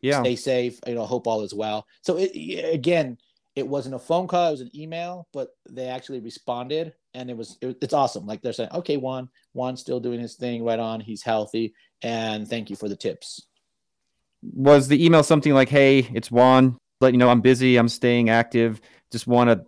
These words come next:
Speaker 1: just thinking about you at this time, and here are some things I've learned about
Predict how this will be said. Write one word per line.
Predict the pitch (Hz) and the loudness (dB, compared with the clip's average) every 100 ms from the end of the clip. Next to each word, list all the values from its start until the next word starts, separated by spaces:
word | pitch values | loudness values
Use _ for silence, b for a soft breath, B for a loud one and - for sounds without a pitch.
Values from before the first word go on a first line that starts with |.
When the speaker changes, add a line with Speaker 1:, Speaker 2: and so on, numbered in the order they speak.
| _ | _
Speaker 1:
just | - | -2
thinking | 151 135 131 | 2 4 6
about | 123 113 | 6 4
you | 120 139 143 | 2 4 4
at | 131 | 4
this | 139 131 | 2 -2
time, | - 131 131 131 127 127 b b - | 0 4 6 6 4 0 b b -2
and | 107 107 | 2 4
here | 131 135 | 6 6
are | |
some | 127 117 | 4 4
things | 123 120 | 4 6
I've | 117 110 | 4 6
learned | 120 120 | 4 4
about | 113 113 117 117 | 6 8 8 4